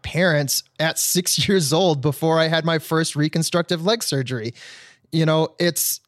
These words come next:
I, I've, I've been in doctor's offices since I was two, having quote unquote, what I liken to, uh, business meetings for my health and scrutinizing my skeleton and looking at x-rays and stuff like that and planning out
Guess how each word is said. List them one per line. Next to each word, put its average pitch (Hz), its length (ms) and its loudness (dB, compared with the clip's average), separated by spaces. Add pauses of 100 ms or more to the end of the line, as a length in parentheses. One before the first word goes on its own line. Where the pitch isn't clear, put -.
(120)
I, 170 200 2
I've, 156 180 0 (420)
I've 156 200 0
been 202 240 4
in 185 280 4
doctor's 175 400 0
offices 160 500 0
since 160 220 0
I 165 140 2
was 151 240 -2
two, 160 500 2 (360)
having 160 500 2 (300)
quote 190 220 4
unquote, 180 380 2
what 151 180 2
I 165 100 4
liken 156 440 2
to, 156 200 0 (140)
uh, 143 140 2
business 175 580 0
meetings 135 720 2
for 170 600 2
my 165 280 2
health 151 480 0
and 151 120 2
scrutinizing 165 880 0
my 160 140 2
skeleton 151 760 0
and 147 320 -2
looking 170 320 0
at 170 120 0
x-rays 143 540 0
and 139 160 0
stuff - 240 -4
like 147 140 0
that 156 180 0
and 147 100 -2
planning 165 460 0
out 160 240 0